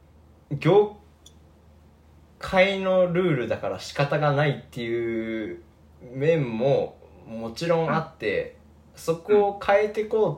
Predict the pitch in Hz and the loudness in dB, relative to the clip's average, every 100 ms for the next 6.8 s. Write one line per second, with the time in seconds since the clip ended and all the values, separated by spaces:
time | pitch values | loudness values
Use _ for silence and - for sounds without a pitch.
0 | - 143 135 127 123 139 170 151 110 147 | -4 -4 -2 -2 -2 -2 -2 -2 0 -2
1 | 151 - 117 - 139 - 104 123 139 95 | -2 -4 -4 -2 -2 -2 -6 -6 -6 -6
2 | 87 123 92 - 101 101 98 - 104 123 | -8 -10 -10 -6 -4 -2 -4 -4 0 0
3 | - - - _ - - _ _ - - | 0 -6 -20 _ -20 -20 _ _ -20 -20
4 | - - 165 220 - 165 180 180 - 139 | -8 -4 2 2 4 4 4 4 2 2
5 | - 104 - 110 92 - 113 - 226 220 | 0 0 -2 -2 -6 -8 -8 0 2 2
6 | 139 117 101 - 95 80 107 | 0 -2 -4 -6 -8 -8 -8